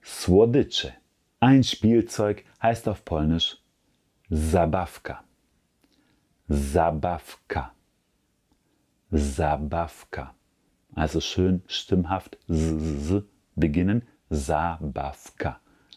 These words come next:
Zabawka. Und die Sache, das Ding, heißt auf Polnisch Rzecz. Rzecz. Rzecz.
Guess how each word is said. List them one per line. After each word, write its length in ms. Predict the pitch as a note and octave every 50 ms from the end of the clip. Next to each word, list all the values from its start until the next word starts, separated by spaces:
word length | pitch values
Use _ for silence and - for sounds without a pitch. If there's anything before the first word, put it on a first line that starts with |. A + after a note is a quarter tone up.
| - _ -
Zabawka. 840 | E2 D2 D2+ E2+ F#2+ F2 D#2+ F2+ E2+ - - - - - - - _ _ _ _ _ _ _
Und 400 | - G#2 F#2 E2+ - D#2+ D#2+ E2
die 160 | F#2+ F#2 E2+
Sache, 540 | D#2 C#2+ D#2 D2+ D2+ - - A2+ A#2+ C#3+ C#3+ -
das 340 | G2 F2+ E2 D2+ D#2 E2 D#2
Ding, 300 | C#2+ F#2 G#2+ C3+ C#3+ - _ _ _ _ -
heißt 280 | - B2 C3 B2 - -
auf 160 | A2 - -
Polnisch 560 | - - D2+ D2+ D2+ D#2+ E2+ E2+ - - _ _ _ _ _ _ _ _ _ _
Rzecz. 680 | - F#2 F2 F2 A2 - - - - - D4 - - - _ _ _ _ _ _ _ _ _ _ _ _ _ _ _ _ _ _ _ _ _ _ _ _ _ _ _ _ F2+
Rzecz. 840 | D#2+ D2 D2 D2 D2 E2+ E2 D#2+ D#2 - _ - - - - - - _ _ _ _ _ _ _ _ _ _ _ _ _ _ _ _ _ _ _ _ _ _ _ _ _ _ -
Rzecz. 760 | G#2 F#2+ F#2+ A2 C3 A2+ - - _ - - - - -